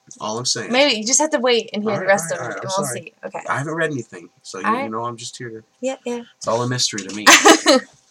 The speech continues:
Speaker 2: So, bef-, before anyone who knows, I don't tell Miles what we're gonna be talking about. So he doesn't know until now while we're recording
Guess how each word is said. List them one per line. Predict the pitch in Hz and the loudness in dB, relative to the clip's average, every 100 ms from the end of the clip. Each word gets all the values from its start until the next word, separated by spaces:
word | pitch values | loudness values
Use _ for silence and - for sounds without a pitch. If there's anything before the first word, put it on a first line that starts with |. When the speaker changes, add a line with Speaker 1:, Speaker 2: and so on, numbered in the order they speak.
| _ _ _ 208 - | _ _ _ -12 -6
Speaker 2:
So, | 233 277 262 233 | 4 8 8 8
bef-, | 262 269 - 202 | 4 2 -6 -16
before | 226 269 | 2 6
anyone | 262 254 247 | 6 6 6
who | 233 | 6
knows, | 196 190 | 4 6
I | 214 | 6
don't | 202 - | 4 2
tell | - 175 175 165 180 - - - | 0 2 2 2 -4 -14 -10 -2
Miles | 170 165 165 165 170 175 | 2 4 2 0 -6 -6
what | 175 180 - | 2 2 2
we're | 180 | -2
gonna | 165 165 | -6 -8
be | 165 | -8
talking | 156 151 - | -8 -10 -10
about. | 156 - - | -8 -6 -6
So | 190 | 0
he | 226 | 2
doesn't | 233 226 214 | 4 2 2
know | 202 190 | 2 2
until | 175 175 165 160 - - - - - _ | -2 -2 0 0 0 -6 -14 -14 -18 _
now | 208 170 151 156 165 | 0 2 2 0 -2
while | 170 | -4
we're | 147 | -6
recording | 151 175 156 143 180 | -8 -8 -8 -10 -16